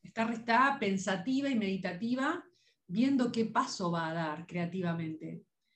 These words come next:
Hay una conexión de esa energía vital personal. Entonces, perdón, puede quedarse en dos partes. La fantasía de que el cielo me resuelve todo y yo no hago un pito. Lo, las, las malas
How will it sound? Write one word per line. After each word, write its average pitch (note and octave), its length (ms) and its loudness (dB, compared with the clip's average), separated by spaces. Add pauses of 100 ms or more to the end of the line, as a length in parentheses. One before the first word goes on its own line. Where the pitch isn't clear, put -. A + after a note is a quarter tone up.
(100)
Hay A#3 140 0
una C4 200 2
conexión G#3 420 0
de G#3 80 2
esa F#3+ 140 -4
energía F3+ 400 -4
vital F#3+ 340 -2
personal. E3+ 640 -6 (1000)
Entonces, B3 420 0
perdón, A3 480 2
puede B3+ 220 4
quedarse B3 340 2
en A3 60 2
dos C4 180 2
partes. E3 560 -4 (320)
La A3 140 2
fantasía A#3+ 640 2
de B3+ 100 2
que G#3+ 100 -2
el F#3+ 60 -2
cielo C#4 320 0
me A3 80 2
resuelve G#3+ 400 -2
todo A#3+ 260 2
y F3 40 -2
yo G#3 140 -6
no G3+ 60 -4
hago F#3+ 100 -2
un F3 120 -2
pito. A3+ 500 -4 (1400)
Lo, A#3 720 6
las, A3+ 240 0
las A#3 240 4
malas D#4+ 300 8